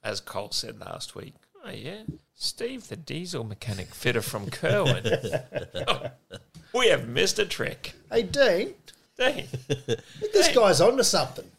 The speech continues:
Speaker 1: Get him in. Let's have a coffee and sit down chat.
Speaker 2: Scott Groves said that was a good episode, uh, in referral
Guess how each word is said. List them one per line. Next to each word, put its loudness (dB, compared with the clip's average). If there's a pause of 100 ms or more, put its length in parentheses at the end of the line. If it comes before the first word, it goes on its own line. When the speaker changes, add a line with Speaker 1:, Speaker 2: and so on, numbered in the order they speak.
(200)
Speaker 1:
Get 2
him 2
in. 4 (540)
Let's -6
have 0
a -6
coffee 2
and -6
sit -4
down -8
chat. -6 (320)
Speaker 2:
Scott 4
Groves 8
said 2
that 4
was -4
a -2
good 4
episode, 4 (160)
uh, -8 (280)
in -14
referral -6